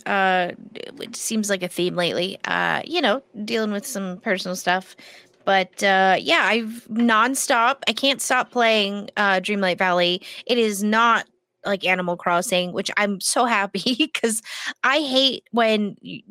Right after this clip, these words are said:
like, your stuff dies or it goes bad and this and that. Like, no, no, no. This is, it's got a storyline and I am absolutely loving it. And then,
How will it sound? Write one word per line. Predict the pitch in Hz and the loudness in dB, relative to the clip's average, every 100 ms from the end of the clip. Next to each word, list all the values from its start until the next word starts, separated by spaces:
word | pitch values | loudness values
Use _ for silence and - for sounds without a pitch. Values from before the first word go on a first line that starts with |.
| 214 | -6
like, | 196 | -4
your | - | -4
stuff | 180 - 285 - | -4 -2 -2 0
dies | 262 233 226 226 214 | 2 4 2 2 0
or | 170 | -2
it | - | -2
goes | 175 185 - | -6 -6 -2
bad | 294 269 240 226 220 | 2 2 4 2 0
and | 185 | -2
this | 196 | -8
and | 190 | -2
that. | 226 240 - | 0 2 0
Like, | - - | -6 -2
no, | 240 | 0
no, | 226 | 2
no. | 175 - - - - - | 0 -2 -8 -20 -20 -4
This | 233 233 | -2 0
is, | 247 214 190 | 2 0 -2
it's | - 190 | -6 -2
got | 180 147 | -2 -2
a | |
storyline | 190 277 285 277 269 233 233 226 226 220 - - - | -2 0 2 4 4 2 2 2 -2 -4 -12 -20 -8
and | 196 190 | -2 2
I | 185 | 2
am | 175 170 | 0 -2
absolutely | - 208 214 233 208 | 0 0 0 0 2
loving | 180 175 185 | 2 2 2
it. | 180 175 - | 0 -2 -4
And | 185 185 | -6 -2
then, | 185 175 | -2 -2